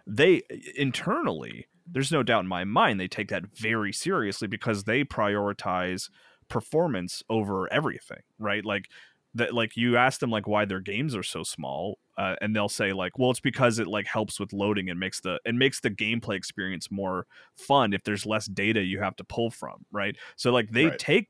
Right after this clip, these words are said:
Speaker 1: that stuff very seriously, but I, they just don't use it as marketing bullets, you know? Like, I think Link,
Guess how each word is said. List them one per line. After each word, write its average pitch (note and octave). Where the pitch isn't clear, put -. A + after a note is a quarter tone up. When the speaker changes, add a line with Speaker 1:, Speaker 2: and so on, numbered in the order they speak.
Speaker 1:
that A#2
stuff A2
very A#2+
seriously, A2
but B2
I, A#2+
they B2+
just C3
don't C3+
use A#2+
it A2
as F#2+
marketing G2+
bullets, -
you G2+
know? G2+
Like, A#2+
I D3
think F#3+
Link, D3+